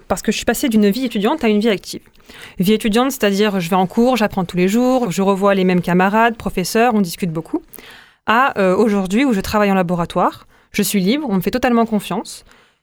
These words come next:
Donc, euh, c'est super, mais en même temps, j'ai besoin quand même de, des conseils de mon directeur de thèse pour être sûre et continuer d'avancer. Je me spécialise dans un domaine de recherche et je travaille sur un ordinateur, donc je ressens de l'isolement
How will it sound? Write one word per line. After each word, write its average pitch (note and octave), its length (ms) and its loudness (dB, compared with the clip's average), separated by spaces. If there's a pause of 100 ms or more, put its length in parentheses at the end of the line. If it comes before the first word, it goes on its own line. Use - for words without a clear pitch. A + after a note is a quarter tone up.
(200)
Donc, F#3+ 280 0
euh, F3+ 80 2
c'est - 120 -2
super, B3 380 0
mais B3+ 80 2
en A3+ 40 4
même G#3+ 180 2
temps, A#3+ 120 2
j'ai A3 140 0
besoin G3+ 280 0
quand A3 100 0
même A3 120 4
de, G3 240 2
des F#3 120 0
conseils G3+ 320 -2
de G3 100 0
mon F#3 300 2
directeur F#3+ 280 0
de F#3 80 2
thèse G#3 280 0
pour - 160 -6
être - 180 -2
sûre G#3+ 320 0
et F3+ 60 -4
continuer F#3 320 -2
d'avancer. E3 420 -4 (1080)
Je G#3 120 4
me B3 100 2
spécialise C4 380 -2
dans A3 140 2
un G#3 80 2
domaine G#3 260 2
de G3 60 2
recherche - 640 -2
et G3+ 40 0
je F3+ 80 2
travaille G3+ 340 0
sur G3+ 160 -4
un F#3+ 80 2
ordinateur, F#3 460 2
donc G3 160 0
je F3 140 -4
ressens F#3 240 0
de F#3+ 100 2
l'isolement F#3+ 560 2